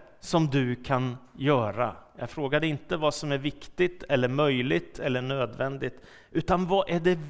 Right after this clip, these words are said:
visaste du kan göra? Min andra fråga är, kommer det här göra dig lycklig på lite längre sikt? Jag menar inte en sån här tillfällig glädjekick, utan på längre sikt. Kommer det göra dig lycklig?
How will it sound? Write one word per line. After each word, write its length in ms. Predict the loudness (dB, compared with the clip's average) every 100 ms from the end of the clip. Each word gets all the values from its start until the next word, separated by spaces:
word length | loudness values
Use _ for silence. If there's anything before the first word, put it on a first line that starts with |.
| -10
visaste 840 | -8 -6 -2 0 0 -2 -4 -6 -6
du 120 | -4
kan 200 | -4 -4
göra? 300 | -4 -6 -10 -16 _ -20 -20 -16 2
Min 260 | 4 6 8
andra 520 | 8 10 8 6 6
fråga 460 | 6 4 6 8 8
är, 320 | 8 6 4 -8 -18 0
kommer 280 | 6 8 8
det 80 | 10
här 400 | 12 12 12 12
göra 380 | 10 10 10
dig 320 | 10 8 6 -2 -6
lycklig 800 | 4 8 6 4 -10 2 4 6
på 100 | 6
lite 280 | 6 6 8
längre 440 | 10 10 8 4
sikt? 680 | 4 4 2 0 -14 -12 -2
Jag 100 | 0
menar 300 | 2 2 4
inte 300 | 2 2 0
en 60 | -2
sån 140 | 4
här 160 | 6 6 2 -18 -20 -6
tillfällig 680 | -2 0 -2 2 4 4
glädjekick, 800 | 4 6 6 6 -2 -4 -6 -4
utan 260 | -2 0 -2
på 160 | -2 -2
längre 380 | 0 -2 -4
sikt. 500 | -6 -8 -10 -16 -20 -20 -20 -20 -6
Kommer 240 | -2 0
det 60 | 2
göra 260 | 2 2
dig 120 | 2 2
lycklig? 600 | 0 -6 -4 -4 -4